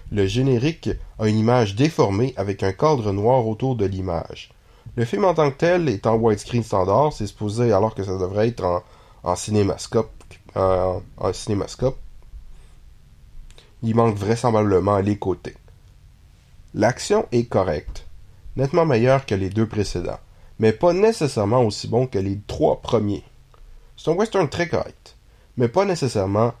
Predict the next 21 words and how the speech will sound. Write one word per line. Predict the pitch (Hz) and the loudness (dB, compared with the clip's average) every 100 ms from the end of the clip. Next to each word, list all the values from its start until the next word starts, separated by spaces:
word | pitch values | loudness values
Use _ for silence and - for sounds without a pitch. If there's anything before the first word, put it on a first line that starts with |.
| - - | -16 -6
la | 104 | -2
même | 98 117 113 104 | 2 4 2 2
portée | 110 - 110 | -2 0 -2
sociale | - - - 95 123 113 95 - _ _ _ - - | -2 -4 0 2 4 2 0 -4 _ _ _ -10 0
que | |
la | 113 98 | 0 0
trilogie | - 113 110 98 98 120 - | -4 0 2 2 0 -4 -4
originale. | 92 98 95 - - - _ _ - | -8 -8 -10 -14 -20 -20 _ _ -2
Quoique | 208 208 | 0 2
tout | 175 131 | 2 2
de | |
même, | 101 110 127 | 2 2 2
le | 98 | 0
sujet | - 101 117 | -2 0 0
de | |
la | 101 87 | 2 -2
vie | 110 | -2
des | 101 | -4
Chinois | - 131 139 | -4 0 2
en | |
Amérique | 110 101 104 156 - | 2 2 2 0 -4